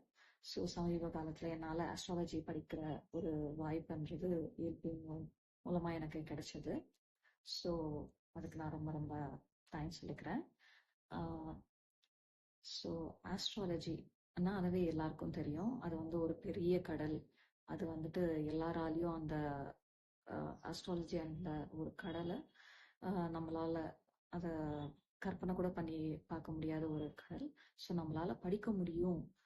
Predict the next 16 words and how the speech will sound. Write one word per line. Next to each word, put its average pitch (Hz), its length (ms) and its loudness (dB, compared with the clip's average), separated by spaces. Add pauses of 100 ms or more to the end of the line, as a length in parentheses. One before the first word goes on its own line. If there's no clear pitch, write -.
(220)
என்ற 175 300 2
ஒரு 165 300 2
கான்ஃபிடன்ஸ் 185 560 0
கொடுத்தது 160 320 -2
வந்து 156 200 0
கண்டிப்பா 160 400 -2
வந்து 151 520 0 (100)
ஏ 160 120 0
எல் 185 100 -6
பி 151 100 -4
ஆஸ்ட்ராலஜி 147 560 -8
தான். - 260 -4 (480)
ஆ, 180 280 2
ஏன்னு 214 380 6
கேட்டிங்கன்னா 160 400 -2
வந்துட்டு, 156 300 0